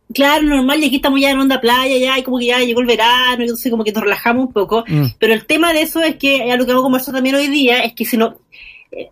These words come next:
Speaker 1: lo, lo que no tenemos que olvidar es que entre más gente contagiada haya, más chance le damos al virus, de estar chance de variantes, etcétera. Entonces, por eso tenemos que acostumbrarnos a mil casos diarios, en realidad.
Speaker 2: Mm. Oye, de esto ahí, como avanzando un poco el, el, el tema que nos convocaba ahora, también tiene que ver con la, la variante, una que de hecho,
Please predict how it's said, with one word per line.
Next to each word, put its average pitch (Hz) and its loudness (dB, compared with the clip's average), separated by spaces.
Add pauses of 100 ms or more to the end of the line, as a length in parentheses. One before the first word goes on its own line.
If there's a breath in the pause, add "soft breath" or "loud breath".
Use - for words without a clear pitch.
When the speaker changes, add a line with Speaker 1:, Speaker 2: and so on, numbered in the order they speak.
Speaker 1:
lo, 226 0
lo 233 2
que 226 2
no 247 2
tenemos 349 0
que 359 4
olvidar 330 2
es - -10
que 254 -2
entre 240 -2
más 302 -4
gente 349 0
contagiada 302 0
haya, 220 0 (200)
más 226 0 (120)
chance 392 0
le 247 2
damos 262 0
al 311 0
virus, 233 0
de 226 -2
estar 233 -2
chance 247 0
de 202 0
variantes, 220 -2
etcétera. 160 -2
Entonces, 175 -4
por 202 4
eso 262 0
tenemos 269 4
que 208 2
acostumbrarnos 233 0
a 220 0
mil 226 -4
casos 220 -2
diarios, 160 -2
en 143 -8
realidad. 135 -14
Speaker 2:
Mm. 139 2 (560 loud breath)
Oye, 175 4
de 151 0
esto 208 2
ahí, 208 4
como 185 2
avanzando 165 2
un 180 0
poco 190 2
el, 175 4
el, 156 2
el 156 0
tema 180 2
que 165 0
nos 151 2
convocaba 147 2
ahora, 165 2
también 156 2
tiene 175 2
que 165 2
ver 175 2
con 180 2
la, 156 4 (280)
la 143 2
variante, 160 2
una 190 2
que 165 2
de 170 4
hecho, 180 0